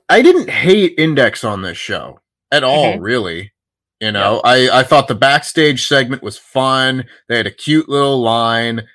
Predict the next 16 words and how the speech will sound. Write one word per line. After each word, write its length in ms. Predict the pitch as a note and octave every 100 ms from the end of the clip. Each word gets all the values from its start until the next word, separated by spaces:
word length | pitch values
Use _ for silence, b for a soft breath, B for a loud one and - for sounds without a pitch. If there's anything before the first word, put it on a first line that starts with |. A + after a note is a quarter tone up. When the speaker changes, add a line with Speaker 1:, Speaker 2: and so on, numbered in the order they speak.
| b A2
Speaker 1:
I 80 |
liked 420 | A2 A2+ C3 C3 - G#2+
that. 400 | A#2 A#2 A2+ -
That 180 | G#2+ B2+
was 180 | B2
good. 540 | A2 A#2+ A2+ G#2+ G#2 G2 _ _ _
And 180 | A2+ A#2+
then, 460 | A#2 A2+ A2+ G#2+ G2+ - _ _ _ _ _ _ -
I 80 | A#2+
mean, 160 | B2
the 80 | A2+
match 380 | A#2 C#3 C#3 -
I 80 | G#2
thought 320 | - A2 F2+
was, 360 | F2+ F2 - -
was 460 | G#2+ F#2+ F2 -